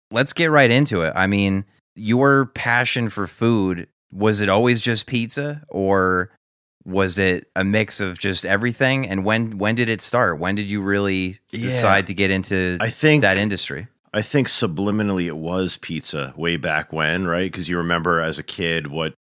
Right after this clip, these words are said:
Speaker 2: how you found joy in certain foods and stuff. But yeah, just kinda growing up, like most people or most cooks or chefs,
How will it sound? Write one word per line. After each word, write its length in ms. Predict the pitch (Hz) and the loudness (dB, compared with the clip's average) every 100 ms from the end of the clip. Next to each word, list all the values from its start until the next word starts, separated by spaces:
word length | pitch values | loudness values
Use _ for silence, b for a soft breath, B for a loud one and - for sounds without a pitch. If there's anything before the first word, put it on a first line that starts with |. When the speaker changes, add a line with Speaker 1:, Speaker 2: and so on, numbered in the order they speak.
| _ _ | _ _
Speaker 2:
how 140 | - | -2
you 160 | 90 87 | -2 -2
found 320 | - 87 80 | -2 -2 -2
joy 400 | 73 82 82 80 | -4 -4 -2 -2
in 80 | 80 | -4
certain 320 | - 80 80 | -6 -8 -8
foods 320 | - 82 76 | -8 -8 -8
and 100 | 80 | -8
stuff. 500 | - 85 80 80 - - b b b b - | -6 -2 -4 -4 -14 -20 b b b b 0
But 180 | 117 | 4
yeah, 160 | 131 127 | 4 2
just 180 | 117 - | 0 0
kinda 200 | 147 120 | 0 2
growing 420 | 87 110 101 95 | 4 4 4 2
up, 300 | 95 92 - | 2 0 -6
like 220 | 104 92 76 | -4 -4 -2
most 340 | 87 87 - | -2 -2 -4
people 300 | 95 87 87 | -6 -4 -2
or 160 | 85 80 | -2 -2
most 380 | 82 80 - | -2 -4 -6
cooks 340 | - 90 - 82 | -6 -6 -4 -8
or 60 | |
chefs, 580 | 76 82 78 76 - - | -6 -4 -4 -6 -8 -10